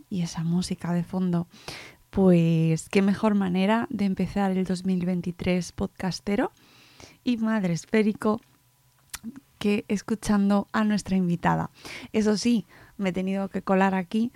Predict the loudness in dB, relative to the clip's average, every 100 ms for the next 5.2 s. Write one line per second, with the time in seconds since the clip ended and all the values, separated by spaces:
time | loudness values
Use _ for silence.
0 | -12 -20 -10 -4 0 4 4 2 2 2
1 | 2 2 4 4 4 4 2 2 -2 -4
2 | 0 6 6 6 2 2 4 2 0 -4
3 | -12 -12 -12 -2 2 2 2 -2 -2 -2
4 | -2 2 2 4 2 2 2 0 0 4
5 | 6